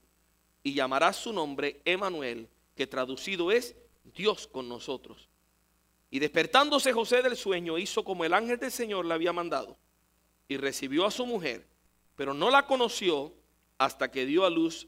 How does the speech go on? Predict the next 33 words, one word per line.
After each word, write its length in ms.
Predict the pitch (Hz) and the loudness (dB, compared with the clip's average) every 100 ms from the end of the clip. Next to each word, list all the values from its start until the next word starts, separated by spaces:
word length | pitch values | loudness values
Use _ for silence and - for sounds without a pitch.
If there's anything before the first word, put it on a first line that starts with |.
| _ | _
a 80 | 127 | -10
su 180 | - 135 | -6 -4
hijo 240 | 151 175 | -4 -4
primogénito, 720 | 175 190 175 143 117 - 120 - _ _ _ _ _ | -4 -4 -4 -6 -6 -10 -12 -12 _ _ _ _ _
y 100 | 127 | -4
le 120 | 123 | -4
puso 400 | 123 170 170 185 | -4 -6 -4 -6
por 160 | 180 185 | -4 -6
nombre 600 | 151 120 110 113 113 - - - - _ | -4 -6 -6 -6 -8 -10 -20 -20 -20 _
Jesús". 640 | - - 104 - - - _ _ _ _ _ _ _ _ - - - - | -16 -14 -14 -16 -18 -20 _ _ _ _ _ _ _ _ -20 -20 -20 -4
¿Quién 380 | 330 359 294 247 | 6 6 6 2
es 180 | 214 | 0
este 220 | 226 226 190 | -6 -6 -8
José? 340 | 165 - - _ _ _ _ _ _ _ | -8 -12 -14 _ _ _ _ _ _ _
Lo 160 | 220 254 | 4 4
primero 380 | 254 269 339 339 | 6 6 8 6
que 100 | 277 | 4
quiero 280 | 277 302 294 | 4 4 6
que 100 | 240 | 2
notemos 420 | 226 262 262 233 | 6 6 4 0
en 100 | 226 | -2
esta 180 | 240 220 | 2 2
mañana 340 | 214 240 254 | 4 4 4
es 60 | 233 | 4
que 100 | 214 | 0
José 520 | 185 - 240 247 - | -2 4 4 4 -2
era 220 | 233 233 | 2 4
un 120 | 226 220 | 4 2
hombre 360 | 233 226 233 - | 0 0 0 2
amoroso. 500 | 185 170 160 160 - _ _ _ _ _ _ _ _ _ _ _ _ _ _ _ _ _ _ _ _ - | 0 2 -2 -2 -12 _ _ _ _ _ _ _ _ _ _ _ _ _ _ _ _ _ _ _ _ 6
Era 220 | 247 269 | 8 10
un 160 | 262 240 | 8 6
hombre 580 | 262 254 269 277 - | 6 8 6 6 -4